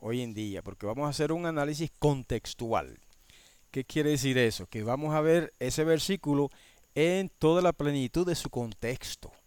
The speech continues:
<clears throat> ¿Ok? No solamente el verso veintitrés y el verso veinticinco, sino todo el contexto. Es indispensable leer el contexto para entender ese versículo. Y después vamos a ver cómo se cumplió todo esto de Jeremías cuatro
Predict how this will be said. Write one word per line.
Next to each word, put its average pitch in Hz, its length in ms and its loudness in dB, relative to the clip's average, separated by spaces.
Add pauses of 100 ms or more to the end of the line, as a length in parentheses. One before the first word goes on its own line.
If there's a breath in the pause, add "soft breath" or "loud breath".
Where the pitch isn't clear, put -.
(140)
<clears throat> 127 240 -8
¿Ok? 104 440 -8 (380 loud breath)
No 101 120 -12
solamente 156 460 0
el 185 80 4
verso 165 260 4
veintitrés 131 720 -2
y 95 60 -6
el 92 80 -6
verso 104 260 -8
veinticinco, 113 640 -10 (560 loud breath)
sino 139 420 -2 (140)
todo 190 400 2
el 135 160 -4
contexto. 127 720 -2
Es 143 100 0
indispensable 143 1080 -4 (560 soft breath)
leer 131 240 2
el 175 80 0
contexto 165 540 0
para 131 180 0
entender 113 400 -4
ese 131 180 -4
versículo. 78 600 -10 (1300 loud breath)
Y 127 100 -2
después 147 360 2
vamos 180 260 4
a 185 60 6
ver 175 180 2
cómo 180 280 2
se 180 140 -4
cumplió 165 600 2
todo 143 260 2
esto 160 200 0
de 143 100 2
Jeremías 127 460 0
cuatro 135 500 0